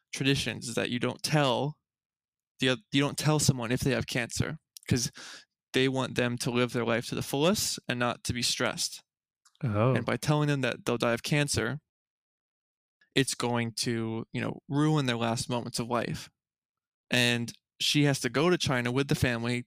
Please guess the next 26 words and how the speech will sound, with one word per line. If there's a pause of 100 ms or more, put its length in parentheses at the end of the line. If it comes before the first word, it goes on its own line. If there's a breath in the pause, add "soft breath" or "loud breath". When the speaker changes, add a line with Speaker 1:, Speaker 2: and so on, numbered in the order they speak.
(100)
Speaker 1:
to
see
them,
see
her
grandma
one,
one,
one
last
time. (720 loud breath)
And (560)
from
what
I've
seen,
I
haven't
actually
seen
it,
so
this
is
a
recod-,